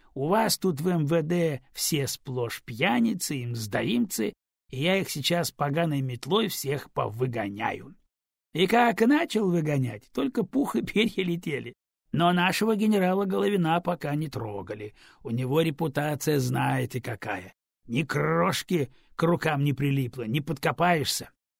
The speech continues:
И собственности никакой нет, ни дачи, ни машины, и в коллективных пьянках не замечен. В общем, в первую волну перестановок он не попал, усидел. «Неужели так-таки ничего и нет?» не поверил Ветер.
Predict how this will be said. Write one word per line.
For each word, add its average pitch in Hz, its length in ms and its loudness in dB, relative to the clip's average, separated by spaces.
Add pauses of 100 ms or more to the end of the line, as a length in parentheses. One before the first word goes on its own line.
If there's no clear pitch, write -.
(280)
И 285 100 4
собственности 208 680 2
никакой 185 420 2
нет, 185 260 2
ни 302 240 4
дачи, 196 560 2
ни 233 200 6
машины, 190 800 0 (220)
и 196 80 2
в - 60 -2
коллективных 233 600 0
пьянках 170 580 0
не 175 80 2
замечен. 160 600 -4 (260)
В 220 60 2
общем, 226 380 0 (100)
в - 120 -16
первую 202 480 4
волну 190 440 0
перестановок 175 840 0
он 175 160 -4
не 160 100 -4
попал, - 480 -8 (140)
усидел. 104 580 -4 (920)
«Неужели 170 1160 2
так-таки 202 480 -4
ничего 247 420 0
и 254 120 2
нет?» 135 460 -2 (420)
не 131 100 -2
поверил 113 380 -4
Ветер. 107 400 -10